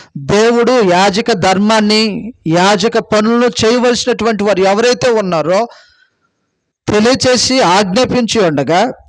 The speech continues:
ఈ ధర్మాన్ని మార్చేసినటువంటి దుర్మార్గుడై ఉన్నటువంటి వాడు యెరోబాము. దైవ నియమాన్ని మార్చేసేటువంటి వాడుగా ఉంటే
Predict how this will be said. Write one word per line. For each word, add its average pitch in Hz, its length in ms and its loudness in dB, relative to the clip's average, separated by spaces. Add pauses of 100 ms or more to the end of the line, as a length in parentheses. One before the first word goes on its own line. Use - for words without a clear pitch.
(160)
ఈ 175 180 2
ధర్మాన్ని 185 880 0
మార్చేసినటువంటి 190 1400 0
దుర్మార్గుడై 196 960 0
ఉన్నటువంటి 185 440 -2
వాడు 175 220 0
యెరోబాము. 139 600 -2 (1120)
దైవ 185 380 2
నియమాన్ని 196 580 2
మార్చేసేటువంటి 185 920 -2
వాడుగా 170 460 0
ఉంటే 156 480 0